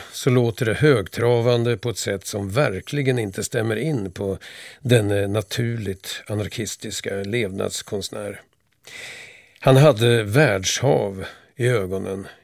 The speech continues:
i lilla Vingåker efter att ha gått på sjön i femton år.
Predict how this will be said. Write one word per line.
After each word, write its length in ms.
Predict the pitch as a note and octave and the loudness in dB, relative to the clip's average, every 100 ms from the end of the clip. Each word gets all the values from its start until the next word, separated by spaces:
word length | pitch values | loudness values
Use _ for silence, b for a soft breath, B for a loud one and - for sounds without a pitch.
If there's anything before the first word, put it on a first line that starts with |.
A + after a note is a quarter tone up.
| - | -8
i 280 | A#2+ A2+ G#2+ | -4 -4 -6
lilla 300 | - G#2+ F#2+ | -6 -6 -4
Vingåker 760 | F#2+ G#2+ F#2+ G2 G2 - G2+ - B B B B | -4 -6 -6 -8 -8 -12 -12 -14 B B B B
efter 280 | - A#2+ - | 0 0 0
att 120 | G#2+ | -2
ha 60 | G#2+ | 0
gått 240 | G2+ G2 | -2 -4
på 80 | - | -8
sjön 420 | - A#2 G#2+ F#2+ | -4 -2 -2 -4
i 60 | F#2+ | -6
femton 480 | - G#2 F#2+ G#2 G2+ | -6 -6 -6 -8 -10
år. 300 | G#2 G2 | -10 -12